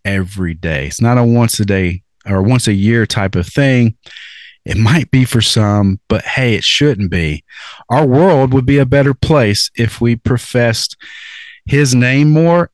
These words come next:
and we, we mirrored what the, the God that we serve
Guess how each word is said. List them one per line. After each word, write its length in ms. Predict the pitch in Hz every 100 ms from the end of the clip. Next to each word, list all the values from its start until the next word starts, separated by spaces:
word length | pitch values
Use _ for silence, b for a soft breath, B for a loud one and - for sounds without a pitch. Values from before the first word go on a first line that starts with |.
| -
and 480 | 139 147 151 151 143
we, 680 | - 120 127 127 127 127 110 _ _ -
we 480 | 113 120 123 123 - _ -
mirrored 680 | 113 120 147 113 107 110
what 640 | - 113 107 113 110 - - _ _ _ _ _ _ -
the, 540 | 117 101 104 101 101
the 140 | 123 110
God 380 | 101 110 113 104
that 120 | 107
we 120 | 107
serve 500 | - - 98 98 95